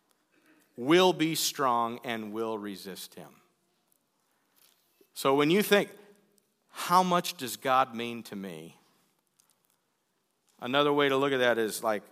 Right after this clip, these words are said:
"How well do I know my God?" If God means a lot to me, then I'm pursuing him. He's important in my life.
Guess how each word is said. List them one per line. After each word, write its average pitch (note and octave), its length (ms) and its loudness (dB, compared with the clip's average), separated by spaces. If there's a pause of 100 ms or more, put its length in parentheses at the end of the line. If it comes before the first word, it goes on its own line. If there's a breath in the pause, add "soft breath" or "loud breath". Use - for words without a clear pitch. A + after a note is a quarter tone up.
"How D#3+ 420 -4
well B2+ 480 -2
do G#2+ 240 -8
I G#2 200 -4
know F2+ 580 -10 (480)
my F#2+ 240 -8
God?" E2 500 -8 (2000)
If A2+ 200 -12
God D#3+ 300 6
means D#3+ 280 -2
a B2 60 0
lot B2+ 380 0
to A#2 100 -12
me, G2+ 300 -10
then A2 180 -10
I'm C3 220 -2
pursuing A2+ 760 -10
him. E2+ 260 -20 (760)
He's F3 260 -2
important B2 840 -6
in A2 140 -12
my F#2+ 180 -8
life. E2 600 -16